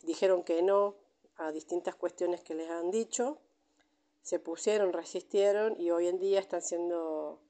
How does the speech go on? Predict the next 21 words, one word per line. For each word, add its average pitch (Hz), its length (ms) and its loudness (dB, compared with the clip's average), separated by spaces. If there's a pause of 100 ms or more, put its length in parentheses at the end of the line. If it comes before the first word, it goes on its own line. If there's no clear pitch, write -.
(440)
denunciadas, 196 1120 0
hostigadas, 175 1080 -2 (640)
eh, 160 340 -4
maltratadas, 175 840 4 (140)
si 165 120 -10
se - 200 -6
quiere, 196 340 4
porque, - 320 -6
bueno, 156 260 -2
no 160 120 0
les 165 160 0
permiten 170 720 -2
el 160 140 -4
acceso 170 760 -4 (720)
de, 151 440 -4 (220)
de 147 140 -6
la 143 120 -6
alimentación, 151 1040 0 (180)
no 175 140 -4
les 175 160 -4
dan, 156 720 -2